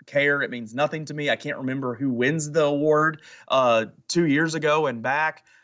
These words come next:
I remember Reggie Bush won the award because they had to take it away from him. I remember Michael Vick didn't win the award. I don't, that's about all I got on my Heisman history.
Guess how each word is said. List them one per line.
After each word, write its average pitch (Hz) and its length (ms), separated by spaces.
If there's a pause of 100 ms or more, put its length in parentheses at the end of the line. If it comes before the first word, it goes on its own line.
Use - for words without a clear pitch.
(140)
I 135 120
remember 151 300
Reggie 156 300
Bush 147 380
won 127 180
the 123 80
award 127 300
because 135 180
they 139 80
had 151 60
to 143 80
take 160 180
it 170 80
away 175 220
from 117 240
him. 110 100
I 113 60
remember 143 260
Michael 147 300
Vick 156 280
didn't 151 280
win 117 160
the 113 80
award. 113 340
I 139 140
don't, 156 180 (260)
that's 160 180
about 180 200
all 165 140
I 156 80
got 120 400
on 127 100
my 120 160
Heisman 117 400
history. - 460